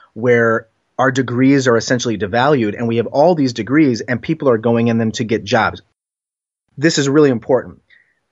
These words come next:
The issue that I also have has to do with the job market itself. I don't believe that higher education should be tied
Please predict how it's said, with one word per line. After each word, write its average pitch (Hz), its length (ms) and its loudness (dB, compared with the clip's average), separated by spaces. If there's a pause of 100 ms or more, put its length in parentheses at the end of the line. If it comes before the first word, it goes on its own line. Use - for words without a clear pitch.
(180)
The 160 260 2
issue 226 280 -2
that 156 120 0
I 123 140 0
also 156 340 0
have 98 400 -8
has 175 380 -6
to 185 80 -2
do 156 120 -6
with 147 120 -6
the 120 100 -6
job 127 400 -2
market 117 340 -4
itself. - 480 -12 (360)
I 160 180 2
don't 214 260 -2
believe 123 680 -8
that 123 160 -8
higher 131 400 -2
education 120 640 -6
should 120 280 -8
be 113 140 -8
tied 98 680 -6